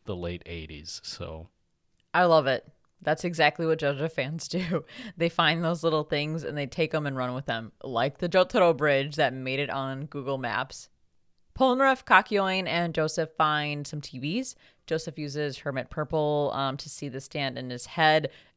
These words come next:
Speaker 2: and then Polnareff and Kakyoin shrink their stands down to enter Joseph's body.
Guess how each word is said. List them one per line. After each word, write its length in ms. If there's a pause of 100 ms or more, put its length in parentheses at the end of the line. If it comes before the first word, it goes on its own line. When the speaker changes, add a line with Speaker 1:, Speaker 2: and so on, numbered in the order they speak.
Speaker 2:
and 120
then 180
Polnareff 480
and 140
Kakyoin 720
shrink 440
their 160
stands 440
down 360
to 280
enter 320
Joseph's 500 (200)
body. 500